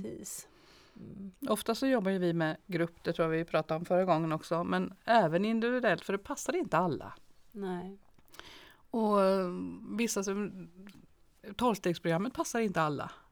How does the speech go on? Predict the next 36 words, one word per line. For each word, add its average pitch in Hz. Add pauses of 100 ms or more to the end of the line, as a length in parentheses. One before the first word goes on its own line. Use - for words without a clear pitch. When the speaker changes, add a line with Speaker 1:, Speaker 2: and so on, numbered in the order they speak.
(800)
Speaker 2:
Eh, 170
och 190
det 196
får 233
man 294
respektera 226
och 220
då 262 (1300)
hjälpa 254
till 214
med 349
de 349
här 214
verktygen. 160 (220)
Speaker 1:
Mm. 233
Speaker 2:
Och 175 (720)
mycket 254
handlar 247
ju 233
om 175
att 170
visa 185
på 175
självomsorg. 170
Speaker 1:
Mm. 147 (340)
Speaker 2:
Och 175
att 165
det 175
är 165
tillåtet 175
att 175
ta -
hand 170
om -
sig -
själv. -